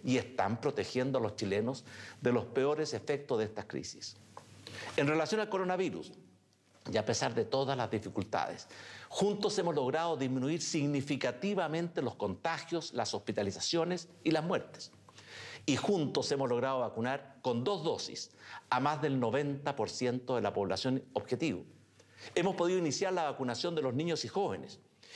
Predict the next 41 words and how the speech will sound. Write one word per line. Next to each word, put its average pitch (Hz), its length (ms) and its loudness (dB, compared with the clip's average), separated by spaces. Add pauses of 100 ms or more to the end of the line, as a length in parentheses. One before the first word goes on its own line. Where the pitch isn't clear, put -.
y 127 100 4
ya 160 120 4
estamos 165 400 0
administrando 131 680 0
dosis 143 400 0
de 117 120 2
refuerzo 104 640 -2 (440)
a 120 100 2
los 113 120 2
grupos 123 260 2
más 107 200 0
vulnerables. 92 640 -2 (760)
En 151 120 2
materia 170 260 2
social, 185 420 -2 (600)
construimos 156 560 2
juntos 160 460 0
una 120 160 2
red 151 240 0
de 139 80 0
protección 110 420 -2
social - 400 -4 (580)
que 156 100 0
ha 147 60 4
logrado 170 680 0
compensar 131 600 0
en 127 100 0
gran 165 300 -2
parte 196 320 -2
la 127 100 0
caída 131 300 0
de 120 60 0
los 107 180 -2
ingresos 165 600 -4 (260)
de 107 100 4
las 101 100 4
familias 175 480 2
y 107 60 2
de 107 80 4
las 104 100 0
pymes 208 480 -2